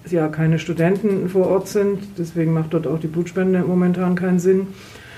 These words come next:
Und, äh, da wird's auch im Herbst hoffentlich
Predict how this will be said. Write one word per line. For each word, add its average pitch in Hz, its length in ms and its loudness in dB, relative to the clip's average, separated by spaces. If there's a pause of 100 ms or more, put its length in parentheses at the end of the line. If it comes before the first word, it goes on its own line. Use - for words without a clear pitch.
(360)
Und, 160 300 2
äh, 160 220 4
da 160 180 2
wird's 156 200 0
auch 165 240 0
im 160 260 2
Herbst 165 480 0
hoffentlich 170 460 2